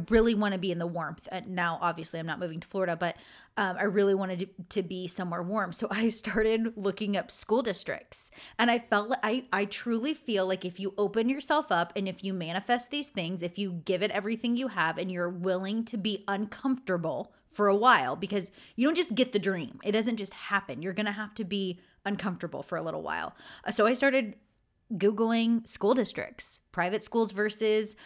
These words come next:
uh, public schools, what the cost difference was, what different neighborhoods were like.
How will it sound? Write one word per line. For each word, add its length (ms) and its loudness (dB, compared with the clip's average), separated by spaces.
uh, 240 6
public 360 0
schools, 560 -2
what 220 -2
the 140 2
cost 400 0
difference 420 -4
was, 380 -2
what 380 0
different 300 -4
neighborhoods 540 -2
were 140 -2
like. 400 0